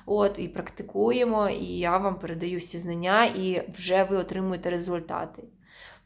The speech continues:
От, тому, будь ласка, можете писати мені і піти, піти зі мною в цей шлях. В мене ще залишилось декілька місць на травень місяць,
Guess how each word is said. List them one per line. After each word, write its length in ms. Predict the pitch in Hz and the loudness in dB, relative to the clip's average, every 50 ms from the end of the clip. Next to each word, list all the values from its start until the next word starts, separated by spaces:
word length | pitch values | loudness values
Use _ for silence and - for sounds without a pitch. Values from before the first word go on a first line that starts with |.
| _ - - - | _ -20 -16 -10
От, 320 | 185 175 170 160 160 160 | -6 -4 -4 -4 -4 -6
тому, 480 | - 175 180 190 220 269 302 - - - - | -10 -10 -4 -2 0 0 0 -2 -4 -10 -12
будь 100 | - 170 | -8 -4
ласка, 380 | 170 170 175 190 - - - 180 | 0 0 0 0 -2 -4 -8 -10
можете 240 | 160 160 - - - | -10 -10 -10 -12 -18
писати 440 | - - - - 160 160 160 - 175 | -16 -12 -4 -4 -4 -4 -4 -6 -10
мені 460 | 175 170 165 170 180 196 220 233 - | -8 -8 -8 -6 -4 -2 -2 0 -2
і 60 | - | -2
піти, 380 | - - 170 160 - 165 - - | -6 -8 -12 -12 -8 -6 -6 -6
піти 320 | - - - - 175 185 | -6 -10 -10 -8 -8 -8
зі 140 | 180 180 170 | -8 -8 -8
мною 200 | 180 185 185 175 | -6 -4 -6 -6
в 40 | 175 | -6
цей 180 | - - 170 | -8 -10 -8
шлях. 460 | - - - 180 175 196 220 220 - | -8 -4 2 4 6 6 6 4 0
В 20 | 185 | -6
мене 160 | 175 170 170 | -10 -8 -6
ще 220 | 165 - - 180 | -6 -4 -4 -6
залишилось 580 | 170 180 170 180 180 175 180 - - 170 160 160 | -6 -6 -6 -6 -6 -8 -8 -10 -8 -8 -6 -4
декілька 440 | 165 175 175 - 175 170 170 - 170 | -4 -6 -6 -6 -6 -8 -8 -8 -8
місць 500 | 175 175 175 170 170 - - - - - - | -8 -6 -6 -8 -8 -10 -12 -16 -18 -12 -6
на 160 | 175 170 170 | -6 -6 -6
травень 580 | 170 - 202 185 165 160 160 165 175 185 196 | -4 0 2 4 4 4 2 0 -2 -2 -2
місяць, 520 | 202 208 214 220 226 - 285 - - - | 0 0 0 -2 -2 -4 -8 -8 -8 -12